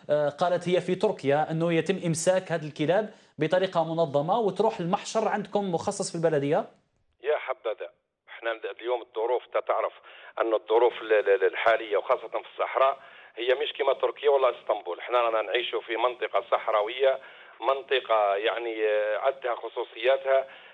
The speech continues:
Speaker 2: إلى غير ذلك. هذا حيوان، آه، افترس.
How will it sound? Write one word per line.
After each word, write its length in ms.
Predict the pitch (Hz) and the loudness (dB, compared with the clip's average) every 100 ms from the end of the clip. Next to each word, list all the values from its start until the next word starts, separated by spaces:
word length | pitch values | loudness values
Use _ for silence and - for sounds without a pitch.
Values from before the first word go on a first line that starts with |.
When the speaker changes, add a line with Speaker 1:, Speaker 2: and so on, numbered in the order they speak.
| - | -6
Speaker 2:
إلى 140 | 123 127 | 0 2
غير 300 | 135 123 117 | 2 0 0
ذلك. 220 | 104 117 | -2 0
هذا 260 | 139 127 | 2 2
حيوان، 560 | 113 127 127 131 139 110 | 0 0 2 2 0 -2
آه، 840 | 95 - - 120 117 113 107 107 - | -8 -18 -6 0 2 2 0 -2 -4
افترس. 420 | - 139 147 | -4 0 0